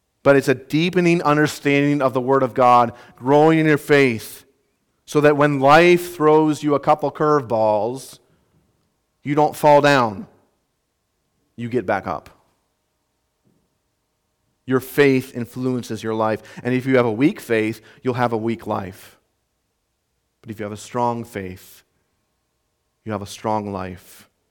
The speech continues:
And be what God intends for you to be. So that leads me to ask as well, are you ready to grow in your faith?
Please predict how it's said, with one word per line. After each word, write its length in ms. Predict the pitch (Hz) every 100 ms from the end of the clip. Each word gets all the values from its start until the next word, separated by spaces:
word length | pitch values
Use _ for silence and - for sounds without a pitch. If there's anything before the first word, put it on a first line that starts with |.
| _ _ _ _ _ _ _ _ _ _ _ _ _
And 100 | 117
be 140 | 117
what 160 | 107 104
God 240 | 107 104
intends 360 | 98 104 104 98
for 140 | -
you 100 | 101
to 100 | 98
be. 340 | 98 98 90 90 _ _ _ _ _ _ _ _ _ _ _ _ _ _ _ _ _ _ _ _ _ _ _ _ _ _ _ _ _ _ _ _ _
So 140 | 117
that 120 | 113
leads 220 | 120 110
me 100 | 113
to 120 | 107 107
ask 320 | 113 104 - _ -
as 160 | 104
well, 360 | 123 113 104 101 - -
are 120 | 113
you 200 | 113 113
ready 300 | 107 113 120
to 100 | 120
grow 300 | 117 120 120
in 60 | 120
your 100 | 120
faith? 560 | 127 127 175 - -